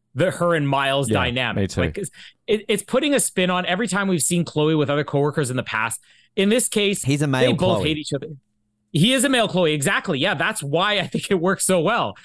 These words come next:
Speaker 1: He comes in there, he finds her, "Oh, I'm onto you," or whatever. Um, Henderson, uh, then has his men show up at the bank. We get the, the, the police there and everything. This is where we get the big shootout.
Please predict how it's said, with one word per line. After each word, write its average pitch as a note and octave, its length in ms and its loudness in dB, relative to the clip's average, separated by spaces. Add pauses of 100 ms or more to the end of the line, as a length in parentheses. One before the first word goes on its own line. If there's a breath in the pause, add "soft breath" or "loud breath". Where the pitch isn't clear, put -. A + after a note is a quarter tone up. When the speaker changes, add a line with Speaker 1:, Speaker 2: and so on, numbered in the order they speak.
(200 loud breath)
Speaker 1:
He G#3+ 120 2
comes A3 260 0
in G#3 60 2
there, G#3+ 140 4
he G3+ 100 4
finds F#3+ 380 -2
her, F#3 100 2
"Oh, E3+ 240 2
I'm D#3+ 140 0
onto E3+ 300 0
you," C3 240 2
or B2+ 40 2
whatever. B2+ 340 0 (380 soft breath)
Um, D#3+ 460 0 (180)
Henderson, G3+ 800 0
uh, D#3+ 380 0
then E3 240 0
has D#3+ 180 0
his C#3+ 160 -2
men E3 200 2
show D#3+ 200 0
up D#3 100 -2
at A#2+ 80 -4
the A#2 60 -6
bank. G#3 500 -2 (300 soft breath)
We C#3+ 140 2
get C3+ 300 0
the, B2 280 0
the, A2 140 -2
the G#2+ 120 -2
police G3 320 0
there G3 160 2
and F#3 120 0
everything. F#3 320 0
This D3+ 120 0
is D#3+ 60 -2
where F3 100 2
we D#3+ 120 0
get E3 140 -2
the D#3+ 60 -4
big D3+ 220 -2
shootout. D3 520 0